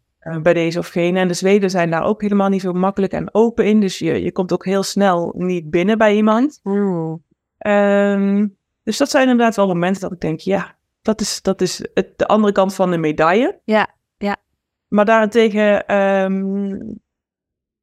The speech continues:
Speaker 1: is dit gewoon wel een bewuste keuze, zeg maar.
Speaker 2: Ja.
Speaker 1: Ik, je kunt niet alles hebben.
Speaker 2: Nee, dat is het ook.
Speaker 1: Ja.
Speaker 2: Dat is het ook.
Speaker 1: En, en wij hadden echt zoiets van, als wij kindjes, eh, proberen te krijgen, ehm, en het lukt,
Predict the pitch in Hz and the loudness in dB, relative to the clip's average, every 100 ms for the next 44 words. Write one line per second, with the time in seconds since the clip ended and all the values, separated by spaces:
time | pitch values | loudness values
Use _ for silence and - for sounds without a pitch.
0 | _ _ _ _ - 202 254 - 220 208 | _ _ _ _ -2 0 0 2 2 4
1 | 214 165 151 160 165 - - 220 247 220 | 2 0 -2 -4 -4 -8 -2 2 2 0
2 | 156 147 151 160 156 156 185 - 185 _ | -2 -2 -4 -4 -4 -2 -2 -4 -8 _
3 | - - 190 226 233 233 160 196 233 214 | -12 -6 -2 2 2 2 2 2 2 0
4 | 190 185 - _ _ - 240 269 214 202 | 0 -4 -8 _ _ -4 0 2 0 0
5 | 208 247 247 196 160 165 - - _ 208 | 0 -2 0 0 0 -2 -10 -20 _ 0
6 | 240 202 196 185 165 151 151 - - 202 | 2 2 -2 -4 -2 -4 -6 -12 -4 -2
7 | 202 196 202 202 196 208 - 196 190 190 | 0 2 2 2 0 -2 -4 -6 -6 -6
8 | - 185 185 214 208 185 - - 185 175 | -2 -2 2 2 2 0 -4 -6 -4 -2
9 | 175 170 180 180 - - 190 180 196 202 | -2 -4 -4 -4 -6 -6 -4 0 0 2
10 | 180 170 165 - 165 _ _ - 185 196 | 0 0 -2 -4 -10 _ _ -6 0 4
11 | 196 196 175 160 151 170 170 160 160 160 | 4 2 -2 -2 -2 -2 -4 -4 -6 -8
12 | 165 - 175 175 190 208 - - | -12 -6 -4 0 2 0 -2 -20